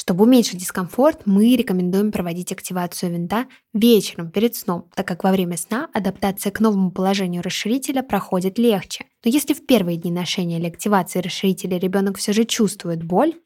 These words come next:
родители могут попросить у врача рекомендации о применении обезболивающих препаратов. Ортодонт клиник «Конфиденция» Анна Станиславовна Резниченко просила напомнить не откладывать визит к ортодонту,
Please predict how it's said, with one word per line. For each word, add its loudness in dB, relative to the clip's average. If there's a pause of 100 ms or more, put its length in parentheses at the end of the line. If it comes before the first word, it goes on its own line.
(100)
родители 4
могут 4
попросить -2
у -6
врача -2
рекомендации -2
о 2
применении 0
обезболивающих -4
препаратов. -4 (360)
Ортодонт 4
клиник 0
«Конфиденция» -2
Анна 2
Станиславовна -2
Резниченко 0
просила 0
напомнить 2
не 2
откладывать -2
визит -2
к -12
ортодонту, -2